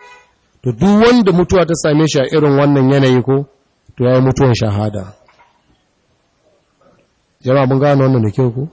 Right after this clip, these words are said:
Ya yi mutuwan shahada. Allah ka azarta mutuwan shahada. Malam ya ce, "Fa fi musnad Ahmada bi sanadin sahihin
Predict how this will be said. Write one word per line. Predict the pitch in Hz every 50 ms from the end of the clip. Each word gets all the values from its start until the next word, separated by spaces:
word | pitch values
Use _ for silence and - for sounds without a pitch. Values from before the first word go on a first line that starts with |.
| _ _ _ _ _ _ _ _ _ _ _ _ _ _ _ _ _ _ -
Ya | 127 135
yi | 139 139
mutuwan | 139 135 - 147 135 120 107
shahada. | - 107 101 104 107 107 101 95 92 - _ _ _ _ _ _ _ _ _ _ -
Allah | - 139 139 135 123 117
ka | - 127 151
azarta | 151 143 135 127 - - 127 123
mutuwan | 120 120 120 - 123 120 113 101
shahada. | - 104 98 98 101 101 98 95 95 90 - _ _ - - - - - - - - - - - - - - - - - - - _ - - - _ _ _ _ _ _ _ _ _ _ _ _ _ _ _ _ _ _ _ _ _ _ _ _ _ _ _ _ _ _ _ _ _ _
Malam | - 110 127 147 170 175 170 160
ya | 156 151 151
ce, | - - - 156 147 147 151 156 -
"Fa | - 143 135 123
fi | - - 165 165
musnad | 160 160 170 180 170 - 160 156 156 147 151 - -
Ahmada | 160 156 147 160 156 156 156 156 147 147 147 147 147 - - _ _ _ _ _ _ _ _ _ _ _ _ _ _ _ _ _ _ _ -
bi | 113 113 123
sanadin | 120 - - 151 151 151 147 139 139 127
sahihin | - - - 127 113 117 139 151 147 143 135 123 147 147 143 147 147